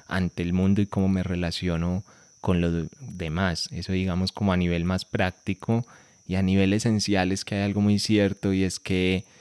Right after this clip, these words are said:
no hay un verdadero proceso de conciencia, o sea, no, no hay forma que desde la culpa se genere un verdadero proceso de conciencia. De hecho,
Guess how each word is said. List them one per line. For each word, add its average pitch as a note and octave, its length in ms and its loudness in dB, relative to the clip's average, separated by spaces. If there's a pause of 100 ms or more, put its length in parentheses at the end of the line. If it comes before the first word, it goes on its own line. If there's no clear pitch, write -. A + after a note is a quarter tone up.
(500)
no F#2 340 2
hay G#2+ 200 4
un G#2 100 2
verdadero F#2 540 0
proceso F#2 440 -4
de F2+ 100 -2
conciencia, E2+ 680 -4
o F2 40 -16
sea, D#2+ 200 -12
no, E2+ 220 -6
no F#2+ 140 0
hay F2+ 100 0
forma G#2+ 480 0
que G#2 120 -4
desde F2+ 240 -4
la E2+ 120 -4
culpa G#2+ 480 0
se G#2 160 -4
genere F2+ 320 -2
un F#2+ 100 -2
verdadero F2 540 -2
proceso F2 380 -6
de F2 100 -4
conciencia. E2+ 580 -4
De D#2+ 140 -8
hecho, F#2+ 360 -2